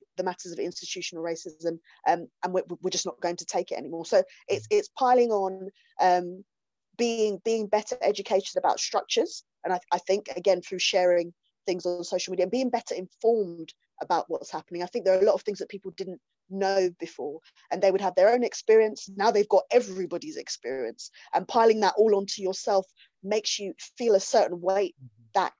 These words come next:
Speaker 1: you just can't carry anymore. And I think the protests are all about shaking it off.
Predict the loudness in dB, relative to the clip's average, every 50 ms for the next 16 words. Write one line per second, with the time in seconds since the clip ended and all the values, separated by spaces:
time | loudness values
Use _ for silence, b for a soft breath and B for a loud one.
0 | _ _ -16 -8 -4 -4 -4 -4 -6 -8 -6 -6 -6 -8 -6 -4 -2 0 0 0
1 | -2 -6 -12 -16 -18 -20 -20 _ b b b b b b _ -6 -4 -4 -4 -6
2 | -8 -14 _ _ _ _ _ _ -8 -2 2 2 2 2 2 -2 0 2 2 2
3 | 0 -4 -10 -6 -2 0 2 2 2 2 2 2 2 0 0 _ _ -10 -6 -4
4 | -4 -4 -4 -4 -6 -6 -4 -4 -6 -8 -10 -20